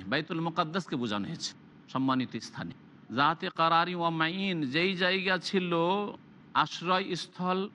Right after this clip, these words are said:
এবং যেখানে ছিল ঝর্ণা। যখন ঈসা আলাইহিস সালামের জন্ম হয়, আল্লাহ পাক রব্বুল আলামিন তার কুদরতে অলৌকিক ঝর্ণা সৃষ্টি করে দিয়েছিলেন, যেই ঝর্ণা থেকে মারিয়াম আলাইহিস সালাম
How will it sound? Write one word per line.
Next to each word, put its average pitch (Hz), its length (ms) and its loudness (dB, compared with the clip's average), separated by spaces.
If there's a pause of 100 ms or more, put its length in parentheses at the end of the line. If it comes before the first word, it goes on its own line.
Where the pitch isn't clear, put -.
(100)
এবং 160 400 -2
যেখানে 175 420 0
ছিল 175 260 0
ঝর্ণা। 95 420 -6 (380)
যখন 143 240 -2
ঈসা 160 240 2
আলাইহিস 165 200 0
সালামের 160 320 0
জন্ম 151 300 2
হয়, 160 120 2
আল্লাহ 160 260 2
পাক 170 180 -6
রব্বুল 151 260 0
আলামিন 214 580 2
তার 151 200 0
কুদরতে 202 760 2 (260)
অলৌকিক 185 480 2
ঝর্ণা 196 520 4 (720)
সৃষ্টি 196 320 2
করে 196 180 2
দিয়েছিলেন, 160 460 2 (200)
যেই 156 280 0
ঝর্ণা 165 320 2
থেকে 185 400 0
মারিয়াম 151 360 2
আলাইহিস 147 320 0
সালাম 147 340 0